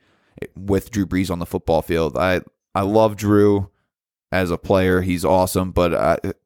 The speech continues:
he needed to retire, like, before last year. I mean, his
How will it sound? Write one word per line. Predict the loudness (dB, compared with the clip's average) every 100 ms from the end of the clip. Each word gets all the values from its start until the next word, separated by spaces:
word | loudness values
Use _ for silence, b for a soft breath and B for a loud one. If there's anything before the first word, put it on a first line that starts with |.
| _ -4
he | 0 2
needed | 2 0
to | 0
retire, | -2 0 0 0
like, | -2 -4 -10 _ -18 -18 -6
before | -4 0 0 2
last | 2 0 0
year. | -2 -2 b b b -8
I |
mean, | -2
his | 0 0 -2